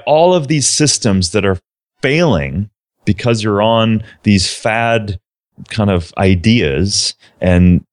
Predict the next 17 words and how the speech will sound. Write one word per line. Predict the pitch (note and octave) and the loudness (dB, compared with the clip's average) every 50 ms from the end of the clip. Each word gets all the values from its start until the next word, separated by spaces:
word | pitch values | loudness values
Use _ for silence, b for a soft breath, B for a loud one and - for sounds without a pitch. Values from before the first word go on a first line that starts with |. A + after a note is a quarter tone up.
| _ _ _ _ | _ _ _ _
and | - F#2+ F2+ - - | 0 0 0 0 2
over | - G#2+ G#2+ G2 - - | 2 2 2 2 -2 -8
for | - - - G#2 F#2 F2+ - _ _ | -8 -4 0 0 0 0 -4 _ _
too | - - C#3 B2+ | 0 2 4 4
long, | G#2+ F#2+ G2+ A#2 A2+ F2 D2 D2+ E2 F2 F#2 F#2 _ _ _ _ _ - | 4 2 2 2 2 2 0 0 -2 -2 -4 -6 _ _ _ _ _ 0
your | - G#2+ A2+ | 2 2 4
environment | A2+ A2 G2+ F#2 E2 A#2 A2+ C3 C#3+ B2+ G#2 F2+ E2 D#2+ - | 4 2 0 0 -2 0 0 0 0 -2 -2 -2 -4 -6 -4
is | - F2 D#2+ D2+ | -6 -6 -6 -4
then | - F#2+ F2 F2 E2 D#2+ | -2 0 0 2 2 0
changing. | - - F2 E2 D#2+ D#2 D#2 D#2 C#2 C#2+ D#2 F2 | 0 0 2 2 2 2 2 0 -2 -2 -2 -2
So | - - | 0 0
your | G#2 G2 G2 | 2 2 2
environment | F#2+ F#2 E2+ F2 G#2+ A2+ B2 B2 A#2 G#2+ F#2 D#2+ - | 2 0 0 0 0 0 0 0 0 -2 -4 -6 -6
now | E2+ F2 F#2 F#2 F#2+ F#2+ F2+ | -6 -4 -2 0 0 0 0
is | F2 E2+ - | -2 -4 -8
creating | - - G2 F#2 F#2+ F#2 F2 F2 D#2+ D2+ _ | -8 -4 -2 0 0 0 -2 -2 -6 -6 _
different, | - A2+ A2 - - B2+ B2 A#2 A2 A2+ - | -4 -4 -4 -2 -2 0 0 0 0 -2 -8